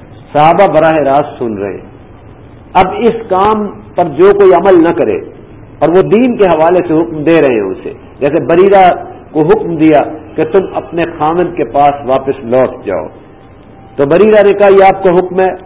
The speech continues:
یا آپ کا مشورہ؟" تو نبی اکرم صلی اللہ علیہ وسلم نے اسے مشورہ قرار دیا تو بریرہ نے اس کو نہیں مانا۔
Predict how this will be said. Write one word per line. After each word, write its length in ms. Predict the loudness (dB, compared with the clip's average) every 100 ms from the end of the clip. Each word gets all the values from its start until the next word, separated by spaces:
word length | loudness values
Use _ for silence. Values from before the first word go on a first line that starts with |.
| -20 -4
یا 100 | 0 0
آپ 160 | -2
کا 80 | -8
مشورہ؟" 380 | -8 -10 -14 -18 -20 -20 -20 -20 -20 -20 -20 -16
تو 60 | -6
نبی 200 | 0 2
اکرم 300 | 2 2 -2
صلی 280 | -2 -2 0
اللہ 160 | 0 0
علیہ 160 | 0
وسلم 360 | -2 -4 -6 -4
نے 100 | -4
اسے 140 | -4
مشورہ 380 | -6 -6 -2 0
قرار 380 | 0 2 0 0
دیا 220 | -2 0
تو 60 | -2
بریرہ 380 | -2 -2 -2 -2
نے 160 | -6 -10 -20 -20 -20 -20 -10
اس 80 | -10 -8
کو 80 | -6
نہیں 240 | -4 -4
مانا۔ 300 | -6 -8 -8